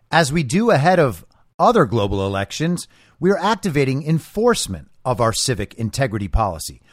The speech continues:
for the twenty twenty-two U S midterms. The civic integrity policy covers the most common types of harmful, misleading information about elections and civic events, such as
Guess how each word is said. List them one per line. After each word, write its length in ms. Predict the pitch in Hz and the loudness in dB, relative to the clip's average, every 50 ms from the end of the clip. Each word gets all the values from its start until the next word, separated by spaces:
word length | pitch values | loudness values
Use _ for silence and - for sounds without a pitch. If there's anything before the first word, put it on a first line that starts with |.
| _ _ _ | _ _ _
for 240 | - - 160 165 | -4 0 2 2
the 80 | 185 214 | 2 2
twenty 320 | - - 131 127 131 135 | 0 -2 -2 -2 -2 -2
twenty-two 580 | 117 - 113 113 117 123 113 - 104 95 92 104 | -4 -4 -4 -2 -2 -2 -4 -4 -6 -6 -4 -6
U 260 | 113 87 90 110 117 127 | -6 -4 -4 -2 0 0
S 180 | 131 127 - | 0 0 0
midterms. 720 | 135 143 180 196 - - 101 85 64 55 - _ - - - _ _ _ _ _ _ _ _ _ _ _ | -2 -2 -2 -2 -4 -8 -10 -12 -12 -14 -20 _ -20 -20 -20 _ _ _ _ _ _ _ _ _ _ _
The 80 | - 117 | -8 -4
civic 400 | - - 175 180 156 143 - 120 | -2 -2 -2 -2 -2 -4 -4 -6
integrity 480 | 110 98 - 139 185 220 226 190 127 | -6 -4 -2 -2 0 0 0 -2 -2
policy 540 | 101 - 107 92 87 95 95 - - 156 165 | -2 -4 -4 -4 -4 -4 -6 -6 -6 -8 -8
covers 420 | - - - 135 127 147 151 120 107 | -8 -4 -4 -2 0 0 -2 -2 -2
the 100 | 143 143 | -2 -2
most 360 | 139 147 151 143 - - - | 0 0 -2 -2 -4 -8 -10
common 420 | - - 190 208 196 151 131 120 | -4 0 0 2 2 0 -2 -2
types 460 | - - 147 160 127 98 - - - - _ _ _ _ - | -2 0 0 0 0 0 -4 -8 -12 -14 _ _ _ _ -4
of 160 | 131 135 - | -4 -4 -4
harmful, 480 | - 151 196 220 196 131 - 104 92 | 0 0 2 2 2 0 -4 -6 -4
misleading 560 | 90 98 113 147 156 - - 139 143 135 131 127 | -2 0 0 0 0 0 -2 -2 -2 -2 0 0
information 640 | 131 123 - 123 120 131 147 170 151 - 98 76 - - - - - | -2 -2 -2 -2 -2 0 0 0 0 -2 -6 -10 -10 -14 -20 -20 -12
about 240 | - 127 147 165 170 | -4 0 2 2 2
elections 680 | 170 165 175 190 208 - - - - 82 73 64 - - - _ _ _ | 2 2 2 2 0 0 -4 -8 -8 -8 -10 -12 -14 -16 -18 _ _ _
and 160 | - 139 120 | -4 -2 -2
civic 260 | - - - 123 113 | -2 -2 -2 -2 -2
events, 520 | 131 120 156 185 156 85 - - - - - _ | -2 0 0 0 0 -2 -6 -10 -14 -16 -16 _
such 360 | - - - 165 139 - - | -16 -2 0 0 0 0 0
as 460 | 110 98 92 95 110 156 156 - - | -4 -4 -2 -4 -4 -4 -6 -6 -10